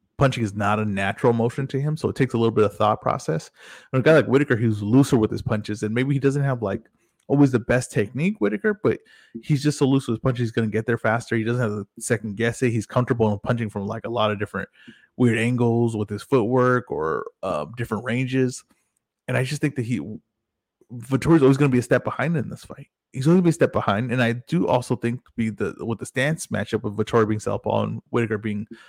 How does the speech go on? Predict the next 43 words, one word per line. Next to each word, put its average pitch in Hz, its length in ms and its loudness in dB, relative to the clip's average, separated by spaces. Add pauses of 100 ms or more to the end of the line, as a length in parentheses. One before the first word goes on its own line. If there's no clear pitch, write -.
(240)
uh, - 100 -2
orthodox, 101 640 0 (300)
that 110 240 0 (640)
the 131 120 0
jab 131 600 0 (240)
high 151 300 -2
kick - 380 -6
is 110 120 -8
gonna 117 160 -4
be 113 80 -4
very 143 260 0
effective 143 480 -4
because 113 220 -4
Vettori 135 520 0
kinda 143 140 -2
gets 127 180 -2
stuck - 320 -4
in 156 120 -2
position. 160 480 -4
He's 120 120 -4
very 107 360 -2
cemented, 107 560 -4 (420)
and 123 160 2
sometimes 139 300 2
he 117 320 -2 (800)
respond 131 440 2
off 123 120 0
the 117 80 -2
first - 320 -2
punch 156 340 -4
and 107 180 -4
move 123 160 2
his 110 120 -4
head, 117 400 0
similar 151 380 2
way 123 160 4
that 101 140 2
Usman 127 280 0
just 101 100 -6
got 110 140 2
knocked 101 240 -2
out 107 100 2
by, 101 220 0